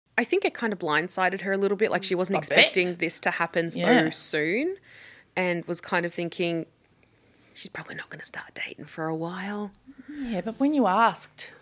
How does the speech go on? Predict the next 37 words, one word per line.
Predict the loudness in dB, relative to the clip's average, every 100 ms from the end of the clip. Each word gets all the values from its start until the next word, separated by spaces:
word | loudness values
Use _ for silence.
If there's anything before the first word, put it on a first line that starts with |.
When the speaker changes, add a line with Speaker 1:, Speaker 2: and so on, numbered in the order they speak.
| _ _ _
Speaker 2:
"Can | -4 -2
I | 0
go | 0
out | 0
with | 0
old | 0 0
mate | 2
Speaker 1:
I |
mean, |
Speaker 2:
in | 4
his | 6
Speaker 1:
they | 6
Speaker 2:
car?" | 6
Speaker 1:
weren't, | 4 2 0
they | 2 2
weren't | 2 0
super | 0 0 0
thrilled. | 0 2
I | 0
think | 0
they | 2
were | 2
both | 2 -2
quite | -2 -2
nervous | 0 0 0 -4
and | -4
being | -4 -2
like, | -4 -6 _
"Oh | -12 -8 -6 -6
God, | -6 -6 -4 -2
it's | -2
starting. | -4 -2 -2 0 2 0 -2 -2
How | 0 0
do | 0
we | -2
do | -2 0 2
this?" | 2 2 0 -2 -4